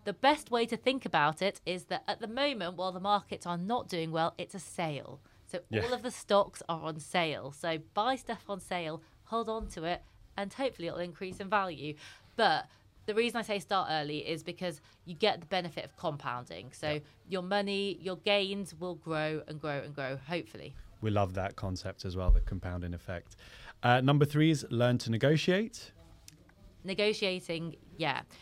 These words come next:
Speaker 1: This is a skill that I find hard still, but find yourself somebody that can back you up. So find yourself someone that when you're struggling to negotiate, you're struggling to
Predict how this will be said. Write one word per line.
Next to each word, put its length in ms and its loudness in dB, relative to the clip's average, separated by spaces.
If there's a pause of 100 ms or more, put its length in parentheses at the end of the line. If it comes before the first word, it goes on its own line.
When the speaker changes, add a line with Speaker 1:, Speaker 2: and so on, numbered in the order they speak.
(200)
Speaker 1:
This 140 0
is 100 2
a 80 2
skill 340 4
that 120 2
I 220 8
find 300 2
hard 320 0
still, 340 -2 (120)
but 320 2 (680)
find 220 2
yourself 280 2
somebody 380 -2
that 160 -10
can 140 -6
back 300 0
you 100 -4
up. 160 -6
So 140 -18
find 240 0
yourself 260 -2
someone 480 -4
that 240 -6
when 260 -4
you're 300 -2 (480)
struggling 680 4
to 120 -6
negotiate, 580 -2
you're 100 -6
struggling 340 -2
to 100 -8